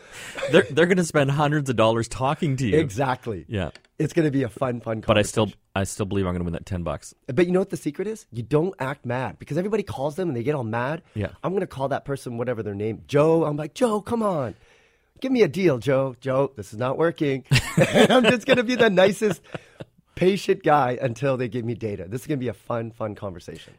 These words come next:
Speaker 1: You know they're probably listening to this and they're gonna block your call today.
Speaker 2: <laughs> They probably, like, "Do not answer that guy's call when he calls."
Speaker 1: But, you know, it brings up that larger issue, uh, Andy. Are we getting enough value for the, the data that we're paying for, for these smartphone plans?
Speaker 2: No,
Speaker 1: Like,
Speaker 2: like
Speaker 1: it's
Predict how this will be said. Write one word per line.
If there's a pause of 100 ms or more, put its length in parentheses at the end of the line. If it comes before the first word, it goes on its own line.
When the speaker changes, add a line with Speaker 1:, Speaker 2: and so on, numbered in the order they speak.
(120)
Speaker 1:
You
know
they're
probably
listening
to
this
and
they're
gonna
block
your
call
today.
Speaker 2:
<laughs>
They
probably,
like,
"Do
not
answer
that
guy's (460)
call
when
he
calls."
Speaker 1:
But,
you
know,
it
brings
up
that
larger
issue,
uh,
Andy. (480)
Are
we
getting
enough
value
for
the,
the
data
that
we're
paying
for,
for
these
smartphone
plans?
Speaker 2:
No,
Speaker 1:
Like,
Speaker 2:
like
Speaker 1:
it's